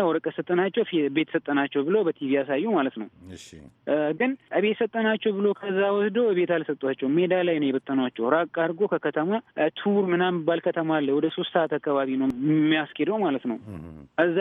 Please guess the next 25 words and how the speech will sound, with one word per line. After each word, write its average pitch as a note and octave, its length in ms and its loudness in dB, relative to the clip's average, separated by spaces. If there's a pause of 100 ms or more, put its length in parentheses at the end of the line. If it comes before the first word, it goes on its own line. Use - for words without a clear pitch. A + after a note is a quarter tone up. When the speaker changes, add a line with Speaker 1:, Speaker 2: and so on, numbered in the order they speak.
Speaker 1:
የወሰዱ F#3 460 0
በመኪና E3 440 2
በተኗቸው። C#3 560 -2
ከዛ F#3+ 360 2
ነው F3 140 2
ልጆቹ D#3+ 360 0
ተሰብስቦ F3+ 400 0 (260)
በስልክ F3+ 360 0
የተደዋወሉ፣ F#3 600 2 (140)
የተጠያየቁ፣ F3+ 400 2 (500)
ተሰባስቦ E3+ 580 0 (160)
ፓሪስ E3 300 0
ላይ D#3+ 160 2
ተመለሱና E3 640 0
ሰላማዊ D3 400 0
ሰልፍ - 240 -6
ማድረግ B2+ 340 0
ጀመሩ C#3 360 -2
ማለት C3 280 0
ነው። A2 120 -10 (180)
Speaker 2:
እህ። F2+ 160 -10 (140)
Speaker 1:
እና F#3+ 180 2 (100)
የእሱ F#3 280 0
ሂደት D#3 260 2
ነው A#2 140 -6